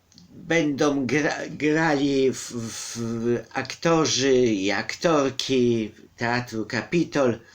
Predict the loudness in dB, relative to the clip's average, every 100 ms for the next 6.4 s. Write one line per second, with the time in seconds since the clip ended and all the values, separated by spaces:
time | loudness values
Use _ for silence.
0 | _ _ _ -4 -2 0 0 0 0 -2
1 | -6 _ _ _ -20 -20 -20 -20 -20 -20
2 | _ _ -14 -12 -4 0 2 4 2 0
3 | 2 4 4 2 -6 -4 0 2 2 0
4 | 0 0 0 -2 -4 -4 -4 -4 -2 -2
5 | -2 -2 -4 -6 -12 -4 -2 -2 -4 -4
6 | -4 0 0 0